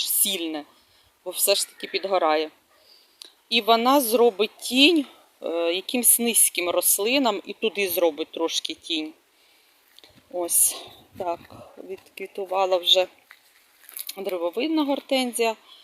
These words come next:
Надо буде обрізати. От, е, я обрізаю суцвіття, я не лишаю. Мені так чомусь здається, вона тоді краще кущик нарощує.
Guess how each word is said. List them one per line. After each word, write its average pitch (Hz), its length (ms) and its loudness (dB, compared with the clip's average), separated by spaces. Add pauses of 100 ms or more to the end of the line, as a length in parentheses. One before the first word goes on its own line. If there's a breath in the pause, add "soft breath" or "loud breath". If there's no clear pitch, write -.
(260 loud breath)
Надо 196 220 -2
буде 185 260 -6
обрізати. 240 760 0 (520 loud breath)
От, 208 280 -8
е, 196 440 -2 (180)
я 302 160 -2
обрізаю 185 460 0
суцвіття, - 600 -10
я 214 160 -2
не 185 140 -6
лишаю. 214 540 4 (760 soft breath)
Мені 196 200 -8
так - 320 -6
чомусь 180 340 -6
здається, 180 500 0
вона 175 280 -2 (260)
тоді 165 300 -8 (160)
краще 180 540 -2 (1400)
кущик - 400 0
нарощує. 254 760 2